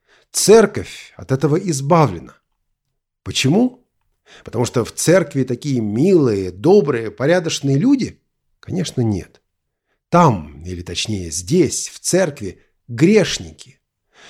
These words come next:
Но они спасены по Божьей благодати. И только те, кто отвергли Божию благодать, попадут в великую скорбь. Вот мы и проповедуем Божие Слово,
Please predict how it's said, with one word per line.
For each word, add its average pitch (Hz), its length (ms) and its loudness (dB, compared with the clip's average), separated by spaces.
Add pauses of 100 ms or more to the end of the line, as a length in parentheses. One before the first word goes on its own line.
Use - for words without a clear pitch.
(120)
Но 135 160 4
они 196 500 2
спасены 165 880 0
по 143 220 0
Божьей 143 480 0
благодати. 139 880 0 (840)
И 107 80 -6
только 254 400 2
те, - 360 0
кто - 480 0
отвергли 151 760 2
Божию 127 460 2
благодать, 147 680 0 (180)
попадут 147 540 -2
в - 20 -12
великую 131 640 -2
скорбь. - 440 -6 (960)
Вот - 200 -18
мы 110 240 -2
и - 20 0
проповедуем 135 800 0
Божие 120 320 0
Слово, 113 480 -4